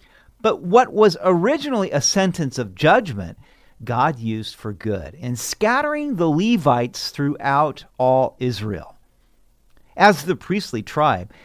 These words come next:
the Levites would receive tithes from all Israel of the produce of the land. Therefore, they didn't need farmland for crops.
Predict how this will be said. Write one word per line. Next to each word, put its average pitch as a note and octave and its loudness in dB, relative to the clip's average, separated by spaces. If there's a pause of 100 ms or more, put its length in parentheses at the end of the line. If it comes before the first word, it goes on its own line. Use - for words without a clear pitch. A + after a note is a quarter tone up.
(200)
the F#3 4
Levites A3+ 4
would E3 2
receive F#3+ -4
tithes E3+ -2
from C3 -2
all B2+ 2
Israel A#2 -2
of B2+ -2
the B2+ 0
produce G3 0
of B2+ -2
the A2 -2
land. G2+ -6 (540)
Therefore, B3 6
they G#3+ 8
didn't C4 -4
need D#3+ 0
farmland D3+ -2
for A2 -12
crops. - 0